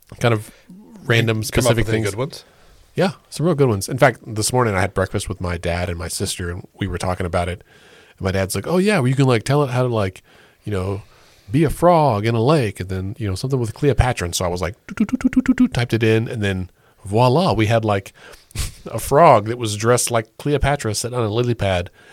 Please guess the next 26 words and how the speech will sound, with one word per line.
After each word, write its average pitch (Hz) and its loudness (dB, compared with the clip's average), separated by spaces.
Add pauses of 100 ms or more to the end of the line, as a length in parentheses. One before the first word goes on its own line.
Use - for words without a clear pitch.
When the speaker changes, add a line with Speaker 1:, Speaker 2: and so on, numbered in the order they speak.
(180)
Speaker 1:
And - -2
it 196 -2
was 139 -2
a 123 4
beautifully 123 2
done 117 2
image, 104 0 (140)
very 110 0
high 120 -2
resolution, 107 -2 (500)
that 95 -10
did 107 -4
not 104 -2
exist. 90 -6 (880)
I'm, 143 0 (340)
I've 101 0
said 135 0
this 117 0
to - -6
you, 104 0
Scott, 85 -4
I, 107 -10 (580)
I 190 2
think 302 -4
we're 180 2
maybe 143 2